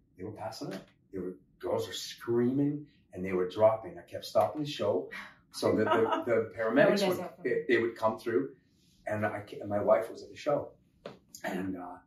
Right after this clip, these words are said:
Speaker 1: and she looked sad, and I said to her, "So?" And she <laughs> said, uh,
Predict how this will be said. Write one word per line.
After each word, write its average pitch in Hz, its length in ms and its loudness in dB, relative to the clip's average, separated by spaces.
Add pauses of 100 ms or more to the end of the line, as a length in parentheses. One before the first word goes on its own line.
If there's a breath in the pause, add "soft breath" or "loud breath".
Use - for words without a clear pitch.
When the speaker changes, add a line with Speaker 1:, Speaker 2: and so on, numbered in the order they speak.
(540)
Speaker 1:
and 98 180 -6
she 101 160 -6
looked 110 220 -6
sad, - 320 -8 (280)
and 92 100 -14
I 92 60 -12
said - 260 -4
to 90 40 -12
her, 95 320 -6
"So?" - 580 -4 (440 soft breath)
And 95 200 -4
she - 180 -8
<laughs> - 140 -6
said, - 380 -8
uh, 95 140 -12